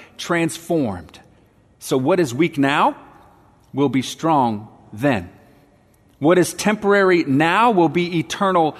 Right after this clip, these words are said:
then. What is vulnerable now will be indestructible then. And God is the architect, and he's gonna transform this tent into a stunning, eternal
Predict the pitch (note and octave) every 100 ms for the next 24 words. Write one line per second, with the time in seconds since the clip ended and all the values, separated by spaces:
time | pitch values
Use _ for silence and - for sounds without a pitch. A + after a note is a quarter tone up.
0 | - - A2 D#3 E3 B2+ B2 F#3 F#3 A2
1 | D3+ F3+ B3+ B3 G3 G3+ D#3 C#3+ F3+ A3
2 | F3 C3+ C#3+ D#3+ F3+ E3 - A#3+ A#3+ -
3 | - - G#3 - C#3 B2+ B2 B2 - -
4 | - G#2+ D3+ C3 F#2 E2+ - - _ _
5 | _ _ _ - G#2+ G#2 C3+ D#3 C3+ D3
6 | B2 G#2+ G#2 - G2 E2+ - - - _
7 | _ _ _ - A2+ A2+ C#3+ C3 C#3 A#2+
8 | - C3+ A#2+ - D3+ C#3 B2 G#2 - -
9 | - A#2 A#2+ - - D#3 F#2 - - _
10 | _ _ _ _ - B2 B2 A2+ - -
11 | - C#3 A#2 F2 - _ _ _ A2+ -
12 | - C3 A2 F2